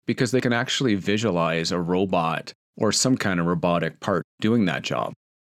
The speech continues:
And that's things like restaurants where you'll see machines cooking.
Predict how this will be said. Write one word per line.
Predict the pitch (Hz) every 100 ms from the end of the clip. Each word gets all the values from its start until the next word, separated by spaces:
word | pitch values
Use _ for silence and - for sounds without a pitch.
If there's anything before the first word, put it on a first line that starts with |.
| _ _
And | 139 147
that's | 190 202
things | - 120 113 104
like | 85 87 87
restaurants | 95 98 - 101 90 90 - -
where | - 104 95 87
you'll | 82 98 85 - 104
see | - - 104 95 - _ -
machines | 101 - 104 90 87
cooking. | - 123 - 90 92